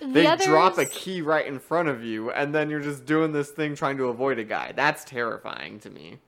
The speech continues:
Speaker 1: Yeah, the other ones that we did were more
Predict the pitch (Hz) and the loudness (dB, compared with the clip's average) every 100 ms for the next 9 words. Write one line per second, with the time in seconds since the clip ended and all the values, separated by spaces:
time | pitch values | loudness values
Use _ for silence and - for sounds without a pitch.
0 | _ _ - 262 254 220 240 294 330 349 | _ _ -6 -2 0 0 -2 2 2 2
1 | 339 339 294 262 262 247 247 233 240 240 | 2 2 0 0 0 0 0 0 0 0
2 | 233 226 226 - 240 233 233 226 220 220 | 2 0 -4 -4 -2 0 0 0 0 -2
3 | 214 214 240 | -2 -6 -8